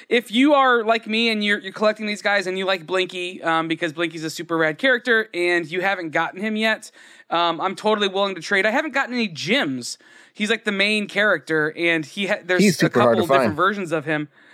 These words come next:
Speaker 1: I don't have any gems. So if you, if you have a couple gems and you'd like a Blinky,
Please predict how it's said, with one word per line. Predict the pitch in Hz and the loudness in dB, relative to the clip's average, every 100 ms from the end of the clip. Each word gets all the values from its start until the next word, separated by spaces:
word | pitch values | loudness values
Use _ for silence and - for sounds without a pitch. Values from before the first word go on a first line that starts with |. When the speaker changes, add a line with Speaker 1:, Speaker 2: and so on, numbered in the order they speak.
| - - - | -20 -10 -4
Speaker 1:
I | 175 | 0
don't | 190 | 0
have | 180 196 | 0 -2
any | 190 185 | -2 -2
gems. | 160 208 170 | 0 -2 2
So | 185 | 2
if | 175 151 | 2 0
you, | 214 247 240 - | 0 0 -2 -4
if | 175 196 | -6 -2
you | 233 | 0
have | 220 | 0
a | 208 | 0
couple | 220 202 170 | -2 -2 -6
gems | 156 262 262 262 | 0 2 2 -4
and | - 180 | -4 -4
you'd | 185 185 | -2 -2
like | 190 180 | 0 0
a | |
Blinky, | 160 208 220 240 254 | -2 -4 -2 -2 -4